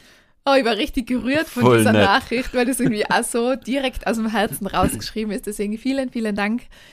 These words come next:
Speaker 1: dafür. Und also meine erste Reaktion war wirklich so, wow, aber Respekt und Hut ab vor ihr auch, weil ich find, es gehört
Speaker 2: Voll
Speaker 1: wirklich was dazu.
Speaker 2: Patchwork-mäßig quasi ein Kind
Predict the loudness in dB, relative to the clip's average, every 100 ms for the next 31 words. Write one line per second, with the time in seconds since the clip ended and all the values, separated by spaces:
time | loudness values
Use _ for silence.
0 | _ _ 2 4 2 2 2 2 -4 -20
1 | -20 -20 _ 2 4 2 -2 -8 -18 _
2 | -2 2 4 4 6 6 4 4 6 6
3 | 4 2 2 2 2 2 6 6 4 0
4 | 2 2 2 -2 -20 _ 6 8 8 8
5 | 4 4 2 0 -4 -6 0 -2 0 -4
6 | -6 -2 -2 0 -2 -2 -6 -2 -2 0
7 | 2 2 2 2 0 0 -2 -2 -2 -2
8 | -4 -8 -4 0 2 6 6 4 0 -2
9 | -2 0 4 4 4 6 6 4 4 2
10 | 4 -2 0 2 2 4 4 4 4 0
11 | 0 0